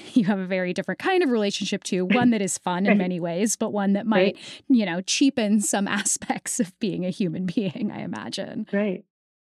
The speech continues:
Speaker 2: Yeah, and if something happens to my, my fake vomit, like, I'm not gonna feel a loss in the
Speaker 1: Yeah.
Speaker 2: way I would feel a loss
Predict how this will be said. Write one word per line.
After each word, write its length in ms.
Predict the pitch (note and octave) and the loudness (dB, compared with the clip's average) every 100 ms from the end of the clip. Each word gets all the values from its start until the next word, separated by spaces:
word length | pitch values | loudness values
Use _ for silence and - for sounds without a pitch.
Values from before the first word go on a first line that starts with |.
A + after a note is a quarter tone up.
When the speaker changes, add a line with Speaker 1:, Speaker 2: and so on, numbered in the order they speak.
| _ | _
Speaker 2:
Yeah, 300 | C4+ D#4 F3+ | 4 4 4
and 200 | A3+ A#3+ | 2 2
if 120 | B3+ B3 | 2 2
something 320 | C#4 C4+ A#3 | 0 2 0
happens 460 | A3+ A#3 A#3+ A3 | 2 0 0 -2
to 160 | - A3+ | 0 2
my, 400 | G#3+ G3 F#3+ F#3 - _ _ | 4 4 2 0 -4 _ _
my 300 | G3 F#3+ F#3 F#3 _ _ _ - | 2 4 2 -2 _ _ _ 0
fake 200 | G#3 F#3 | 0 2
vomit, 480 | G3+ G#3+ A3+ F#3+ | 2 4 2 2
like, 280 | G3+ F#3 - _ - | 2 0 -2 _ 0
I'm 140 | A#3+ | 4
not 180 | C4 B3+ | 4 2
gonna 160 | A#3+ | 0
feel 340 | G#3+ A3+ G3 F#3+ | 2 2 2 4
a 40 | |
loss 480 | F#3 A3+ A3 F3 F#3 - | 4 2 2 0 -2 -6
in 220 | - G3 | 0 2
the 60 | F#3 | 4
Speaker 1:
Yeah. 60 | |
Speaker 2:
way 300 | F3 F#3 F3+ | 4 2 2
I 80 | F#3 | 0
would 240 | F3+ F3+ F3+ | 0 -2 0
feel 420 | F#3 F3+ F3 F3 | 2 4 2 2
a 100 | E3+ | 0
loss 560 | F3 D#3+ E3 E3 - | 2 2 0 -4 -12